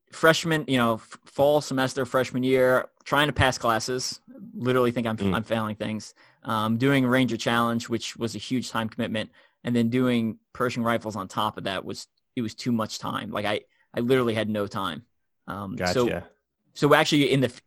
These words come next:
Speaker 1: the, the following years, we actually started just doing spring pledge period because we did, essentially the actives were like, "Well, it's too much if guys wanna do both."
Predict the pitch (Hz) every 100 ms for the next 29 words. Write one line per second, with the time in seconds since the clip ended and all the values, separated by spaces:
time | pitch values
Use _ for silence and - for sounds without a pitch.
0 | _ _ - 123 123 127 107 107 - 147
1 | 208 175 120 110 107 104 123 131 139 127
2 | - 127 117 117 117 117 104 - 143 127
3 | - 98 - 110 101 - 101 98 107 -
4 | _ _ _ _ _ - - 131 120 110
5 | 101 117 117 113 110 107 107 113 - -
6 | 151 131 127 98 - 101 104 104 104 104
7 | 107 98 98 -